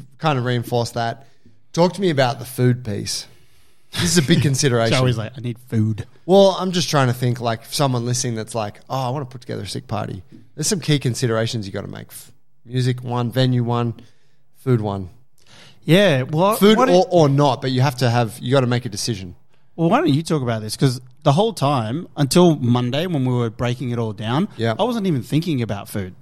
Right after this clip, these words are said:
Speaker 1: Yeah, I thought that was loose.
Speaker 2: Where you were like, you and, and then Dills was like, "Yeah, no, you've gotta have food." And I was like,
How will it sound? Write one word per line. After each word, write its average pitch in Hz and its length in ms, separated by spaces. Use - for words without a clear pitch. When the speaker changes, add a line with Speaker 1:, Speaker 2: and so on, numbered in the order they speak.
Speaker 1:
Yeah, 107 160
I - 20
thought 117 160
that 104 160
was 104 100
loose. 107 380
Speaker 2:
Where 135 120
you 143 200
were 147 80
like, 131 260
you 160 300
and, 160 140
and 135 140
then 139 160
Dills 131 300
was 131 80
like, 117 180
"Yeah, 156 220
no, 127 100
you've 117 280
gotta 135 260
have 113 180
food." 139 180
And 131 80
I 127 40
was 117 80
like, 123 140